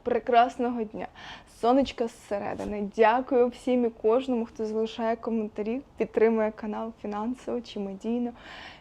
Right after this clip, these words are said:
Я дуже це ціную і дуже радію, що ви мені довіряєте. І це працює, ми точно знаємо, що це працює.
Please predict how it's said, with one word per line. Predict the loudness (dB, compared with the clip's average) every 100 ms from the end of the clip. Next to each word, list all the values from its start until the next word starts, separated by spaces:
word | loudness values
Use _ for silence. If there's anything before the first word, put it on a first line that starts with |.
| -2
Я | 0
дуже | 0 0 -2 0
це | -2 -4
ціную | -6 -8 -4 0 0 -2
і | -4 -4 -4
дуже | -4 0 0 0 -4 -6
радію, | -8 -8 -6 -2 -2
що | -4 -8
ви | -6
мені | -2 -2 -4
довіряєте. | -6 -6 -6 -6 -6 -8
І | -8 -8
це | -8
працює, | -6 -6 -4 0 0
ми | 0 -2
точно | -2 -4 -2 -2
знаємо, | 0 -2
що | -2 -4
це | -4
працює. | -4 -6 -4 -4 -4